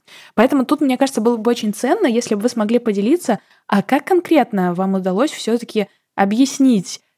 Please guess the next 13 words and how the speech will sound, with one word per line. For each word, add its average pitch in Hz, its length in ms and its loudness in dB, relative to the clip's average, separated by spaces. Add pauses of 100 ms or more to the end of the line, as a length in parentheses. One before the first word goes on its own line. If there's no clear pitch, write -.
и 233 160 0
интегрировать 208 800 0
вот 202 160 -6
этот 196 260 -2
подход 196 480 0
кроссфункционального 196 840 -2
взаимодействия 185 800 -2
внутри 185 320 -2
поликлиники 226 720 0 (160)
и 214 260 0
каких-то 202 460 -6
сопутствующих 202 800 -2
рядом, 190 400 0